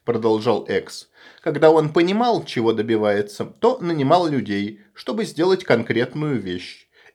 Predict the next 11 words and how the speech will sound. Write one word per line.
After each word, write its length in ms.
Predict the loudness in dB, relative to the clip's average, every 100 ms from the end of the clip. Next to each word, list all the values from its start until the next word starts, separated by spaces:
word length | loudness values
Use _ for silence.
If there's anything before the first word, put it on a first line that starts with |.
| -6
И 80 | 0
эти 420 | 2 2 0 0
люди 540 | 0 -2 -4 -6 -8 _
должны 460 | 2 2 2 0 0
были 180 | 2 4
разбираться 680 | 4 2 2 2 0 -2 -6
в 80 |
том, 180 | -2 -2
что 240 | -4 -2 0
они 180 | 0
делают. 580 | -4 -6 -6 -6 -10 -14